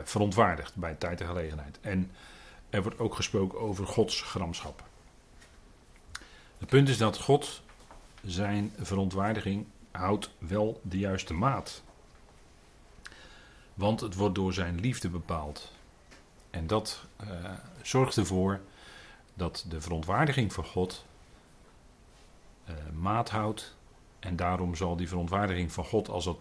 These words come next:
tot uiting komt, waar we vlak voor deze pauze met elkaar over hadden, het boek Openbaring,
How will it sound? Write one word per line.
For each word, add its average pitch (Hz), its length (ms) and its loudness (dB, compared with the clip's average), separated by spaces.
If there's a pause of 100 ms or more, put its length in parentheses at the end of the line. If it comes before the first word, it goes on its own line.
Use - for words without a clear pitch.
(100)
tot - 220 -4
uiting 131 360 2
komt, 85 440 -2 (680)
waar 85 260 -4
we 92 180 -4
vlak - 300 -4
voor 95 200 2
deze 87 320 -2
pauze 104 360 0
met 98 260 -4
elkaar 92 240 -2
over 90 240 0
hadden, 92 180 -2
het 80 100 -8
boek 85 180 -8
Openbaring, 87 680 -2